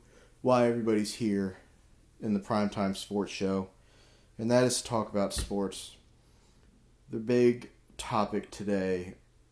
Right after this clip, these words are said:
like I said, of this, uh, September twenty-ninth, uh, I believe it came out in the morning, maybe late morning, early afternoon. The Tennessee Titans, my beloved Tennessee Titans,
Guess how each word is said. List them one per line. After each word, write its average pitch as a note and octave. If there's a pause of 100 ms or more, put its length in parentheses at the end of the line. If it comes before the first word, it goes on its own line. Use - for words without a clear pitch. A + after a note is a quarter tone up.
like G2+
I F#2
said, F2
of F2
this, F#2+ (260)
uh, D#2+
September G2+
twenty-ninth, F#2+ (640)
uh, F2+
I -
believe G2+
it G2
came G#2
out G2+
in E2+
the F#2+
morning, F#2 (920)
maybe F#2
late F#2+
morning, F#2+
early F#2+
afternoon. F#2 (880)
The F#2
Tennessee A#2
Titans, F#2 (280)
my F2+ (240)
beloved G2
Tennessee F#2+
Titans, F#2